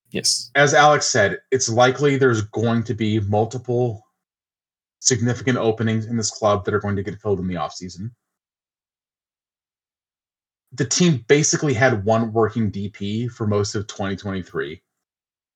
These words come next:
Speaker 2: If you think that D Ps are supposed to be difference makers, you have to think that difference makers should be worth a win or two apiece. And a win or two apiece for a couple of D Ps is the difference between the team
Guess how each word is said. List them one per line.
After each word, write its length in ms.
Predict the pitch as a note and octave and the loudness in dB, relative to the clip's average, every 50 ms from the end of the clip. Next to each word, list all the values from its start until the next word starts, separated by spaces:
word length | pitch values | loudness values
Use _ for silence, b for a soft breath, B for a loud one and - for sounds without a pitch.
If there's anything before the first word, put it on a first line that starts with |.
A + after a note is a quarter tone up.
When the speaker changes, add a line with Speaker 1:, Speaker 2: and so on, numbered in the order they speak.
| _ _ _ _ _ _ _ | _ _ _ _ _ _ _
Speaker 2:
If 180 | C#3 C3+ C3 - | 0 0 2 2
you 80 | D3 | 0
think 200 | C3+ D#3 D3 C3+ | 0 2 0 0
that 200 | - C#3+ A#2+ - | 0 -4 -6 -4
D 160 | - B2 B2+ C3 | -2 -2 -2 -2
Ps 340 | B2+ - C3+ B2+ B2 A#2 | -2 -2 -2 -2 0 0
are 100 | - G#2 | -2 -4
supposed 420 | F#2 - G2+ G2+ - A2 G#2+ G#2+ - | -4 -4 -6 -2 0 0 0 0 0
to 80 | B2+ | -4
be 80 | A#2+ B2 | -4 -2
difference 420 | G#2+ G#2+ F#2+ - F#2+ F2+ F2 - | 0 0 0 0 -2 -6 -6 -6
makers, 480 | F2 D#2+ - - - A#2 C#3+ - - _ _ _ _ _ _ _ _ _ _ _ _ _ _ _ _ _ _ _ _ _ _ _ _ _ _ _ _ _ _ _ | -8 -10 -8 -8 -8 -8 -8 -10 -14 _ _ _ _ _ _ _ _ _ _ _ _ _ _ _ _ _ _ _ _ _ _ _ _ _ _ _ _ _ _ _
you 100 | C3 C3 | -2 -2
have 240 | B2+ B2+ C#3+ C#3+ D3 | 2 4 4 4 6
to 80 | - D#3 | 4 2
think 240 | - - C#3 C3 B2+ | 2 4 2 2 2
that 180 | D3 A#2+ G#2+ | 0 0 2
difference 340 | - B2 - B2+ A2+ G#2 - | 2 2 2 2 0 0 2
makers 280 | A#2 G#2+ G2 - A2 - | 0 0 2 0 0 0
should 140 | C3+ A#2 | 0 2
be 80 | G#2+ A2+ | 2 2
worth 380 | G2+ G2 A2 A2 A2 G#2+ G#2+ - - | 4 4 4 4 4 2 0 -4 -2
a 100 | A#2 G#2 | 0 0
win 280 | G#2 F2+ G#2 A2 A2 | 0 2 2 2 4
or 120 | A#2+ A#2+ A#2 | 4 2 0
two 200 | - A#2 A2+ G2+ | 0 0 0 0
apiece. 640 | F#2 - - G#2+ A#2+ F3 F#3+ - - - - - _ _ _ _ _ _ _ _ _ _ _ _ _ _ _ _ _ _ | 0 -2 -4 -4 -2 -2 -2 -2 -4 -6 -8 -10 _ _ _ _ _ _ _ _ _ _ _ _ _ _ _ _ _ _
And 180 | C3+ C#3 C3+ C#3 | 2 4 4 4
a 40 | C3 | 4
win 200 | B2 C3+ D#3 D#3 | 4 4 4 4
or 100 | D3+ D3 | 4 2
two 200 | - - D#3+ D3 | 2 2 2 2
apiece 360 | C3+ - - D3 D3 C3 - | 2 2 -2 -2 -2 -2 -2
for 160 | - B2+ A2+ | 0 0 0
a 60 | G#2 | 0
couple 260 | - B2 A#2+ A2 G#2+ | 0 -2 -2 0 -2
of 100 | G#2 F#2 | -2 -2
D 160 | F2 G2+ F#2+ F2 | -4 -6 -8 -8
Ps 480 | - - G#2+ G2+ F#2 D#2+ D#2 E2+ - - _ | -10 -10 -8 -8 -8 -8 -8 -8 -10 -8 _
is 140 | A2+ G2+ F2+ | -6 -4 -4
the 80 | G#2+ | -2
difference 300 | G2 G#2 F#2+ G#2 G2 F2 | -2 -2 -4 -4 -8 -8
between 240 | - _ - A2 G#2 | -10 _ -6 -4 -2
the 80 | G2 F#2+ | -2 -4
team 540 | - - - A2 G#2 G2 F#2 F#2 F#2 F2+ | -6 -6 -4 -2 -2 0 -2 -2 -4 -6